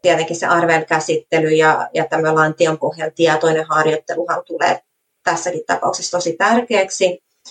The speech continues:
Ummetuksen välttäminen ja just nämä hyvät ulostamisasennothan on tässäkin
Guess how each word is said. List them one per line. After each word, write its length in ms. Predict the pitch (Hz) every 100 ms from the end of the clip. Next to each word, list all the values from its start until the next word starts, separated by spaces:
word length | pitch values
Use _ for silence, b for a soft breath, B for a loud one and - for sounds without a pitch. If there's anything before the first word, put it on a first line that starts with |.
| B -
Ummetuksen 580 | 220 208 208 - - 175
välttäminen 960 | 180 175 - - 165 160 156 156 160 -
ja 100 | 190
just 220 | 170 165 170
nämä 120 | 165
hyvät 260 | 170 160 151 -
ulostamisasennothan 1200 | 165 156 - 156 - - - 160 139 - 175 156
on 240 | - 170 - _ _ _
tässäkin 680 | - 147 - 170 170 139 185